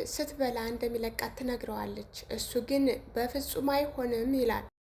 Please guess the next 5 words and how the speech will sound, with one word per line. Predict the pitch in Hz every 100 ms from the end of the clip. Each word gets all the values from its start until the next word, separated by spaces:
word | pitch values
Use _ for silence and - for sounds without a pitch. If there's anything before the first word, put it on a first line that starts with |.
| _ _ -
ሰውየው | - 415 440 440 427 415
ኪራን | 427 392 359
መጠጥ | 330 330 320
ቤት | 285 277 277
ወስዶታል። | 269 262 254 220